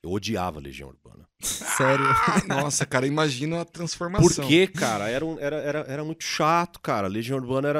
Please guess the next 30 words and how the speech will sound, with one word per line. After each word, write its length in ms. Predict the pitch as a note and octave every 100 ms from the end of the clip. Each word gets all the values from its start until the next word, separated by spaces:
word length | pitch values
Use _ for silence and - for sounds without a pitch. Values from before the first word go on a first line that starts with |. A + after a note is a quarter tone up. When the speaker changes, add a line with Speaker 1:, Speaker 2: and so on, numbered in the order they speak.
| C#3
Speaker 1:
era 180 | C#3+ D3
chato, 580 | - E3 D#3+ D#3+ -
cara. 320 | - G2+ F2 G2
Na 80 | B2
escola, 720 | - - B2+ C#3 D3+ G2+ - _ _ _ _ _ _ _ -
todo 240 | E3+ F#3 G3+
mundo, 520 | F3+ F#3+ F#3 F#3+ F#3+ _ _
sabe, 360 | - D#3 C3
queria 640 | B2+ C#3+ D3+ D3+ D3 C#3+ C3+ B2
decorar 640 | D3+ - E3 D3 C#3+ D#3
a 40 | D3+
música 440 | D3+ D3 D3+ -
Faroeste 360 | - C#3+ C#3+ -
Caboclo, 480 | C#3+ C3+ D#3 - G#2
que 120 | A#2
era, 260 | A2+ B2+ C3+
era 80 | A2
uma 100 | D#3+
disputa 500 | D#3 - - G3+ E3+
quem 180 | - E3+
conseguia 540 | F3+ F3+ D#3 C3 D#3+
cantar. 480 | C#3+ B2 G2+ F2 - _ _ _ _
Eduardo 440 | - G2+ G#2+ G#2+ A2+
e 40 |
Mônica, 560 | A#2 G#2 F#2+ F2+ - - -
quem 120 | F#2+
conseguia 300 | B2+ - A#2+
cantar 240 | A#2 G#2 G#2+
Faroeste 340 | A2+ G#2+ G#2
Caboclo. 560 | A2 G2+ G2+ G2 -